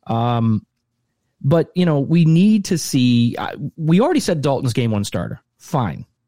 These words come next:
Then let's see how Fields does in, against real competition with the starting group. Give him the first two series.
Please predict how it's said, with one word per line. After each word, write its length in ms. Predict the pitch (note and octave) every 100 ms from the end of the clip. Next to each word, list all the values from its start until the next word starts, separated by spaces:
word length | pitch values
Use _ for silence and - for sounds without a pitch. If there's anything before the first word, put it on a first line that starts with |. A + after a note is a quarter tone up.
| _ _ _ _ _ _ _ -
Then 280 | C3+ B2 A#2+
let's 380 | C3+ G3 - - -
see 440 | - E3 D#3 D3+
how 260 | C3+ B2+ A#2+
Fields 420 | - D3 B2 A2
does 400 | A2 G#2+ G#2 -
in, 240 | C3 A2+ A#2
against 340 | B2+ A#2 G#2+ -
real 400 | G2 A2+ C#3 F3
competition 720 | E3+ D3 - A#2 G2 F#2+ G2 - _ _ _ _
with 200 | A#2 B2 B2
the 60 |
starting 280 | - A2+ A2
group. 200 | G#2+ G2 _ _
Give 160 | C#3+ G#3+
him 140 | C4+
the 80 | A#3+
first 320 | - G3 -
two 100 | E3
series. 500 | C3+ A#2+ F#2 - -